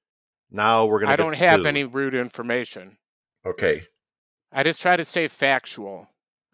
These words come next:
Speaker 1: All right. All
Speaker 2: Follow
Speaker 1: right.
Speaker 2: my arrow, you know?
Speaker 1: Yeah, that, you know, that one, as you might imagine, uh, was like a, uh, C minus,
Speaker 2: A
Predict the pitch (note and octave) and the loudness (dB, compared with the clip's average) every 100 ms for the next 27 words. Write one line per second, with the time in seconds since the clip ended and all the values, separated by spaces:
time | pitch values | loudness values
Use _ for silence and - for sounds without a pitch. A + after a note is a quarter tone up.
0 | A#2 A2 G#2+ F2 E2+ - _ _ _ _ | -2 2 2 2 -4 -10 _ _ _ _
1 | _ _ _ _ _ _ _ _ _ _ | _ _ _ _ _ _ _ _ _ _
2 | - C#3+ C3 C3+ B2+ A#2+ A2 A2+ A2+ G2+ | 2 4 6 4 0 -2 0 0 0 -2
3 | F#2 F#2+ G2 G2+ - _ - C3 B2 C#3 | -6 -10 -10 -12 -14 _ -4 0 4 4
4 | E3+ - _ - C#3 B2+ B2 B2+ _ _ | 2 0 _ -6 0 0 0 -6 _ _
5 | _ C3 C#3+ C#3+ C#3 C3 C3 A#2+ A#2 A#2+ | _ 0 0 2 0 0 -2 -2 -4 0
6 | B2 A#2+ A#2 A2+ A2 G2+ G#2 G2 E2+ _ | 2 4 2 2 2 0 -4 -4 -10 _
7 | - G2+ F#2+ F#2+ F2+ F2+ F#2 E2+ G2+ F#2 | -16 -10 -8 -8 -10 -14 -14 -6 -6 -6
8 | E2 D2+ D2+ _ _ _ _ _ _ _ | -8 -10 -14 _ _ _ _ _ _ _
9 | _ _ G#2+ G#2 G#2 G#2 - - B2+ | _ _ 0 2 4 2 -4 -6 -4